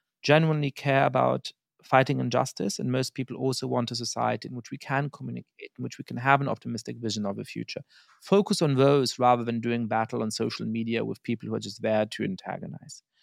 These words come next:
And finally, don't become a reactionary, right? One of the key reasons why I wanted to write this book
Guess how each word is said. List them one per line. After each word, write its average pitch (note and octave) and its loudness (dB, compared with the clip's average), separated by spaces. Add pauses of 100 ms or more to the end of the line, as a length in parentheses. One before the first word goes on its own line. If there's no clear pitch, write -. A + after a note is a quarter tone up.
(520)
And E3+ 2
finally, A3+ 6
don't G3+ 4
become F#3 0
a D#3+ 2
reactionary, C3 -2
right? C3+ 2
One E3+ 6
of G#3 2
the D#3 2
key - -4
reasons E3 0
why B2+ 2
I - 4
wanted B2+ 0
to - -8
write A#2 2
this A2 -10
book C3 0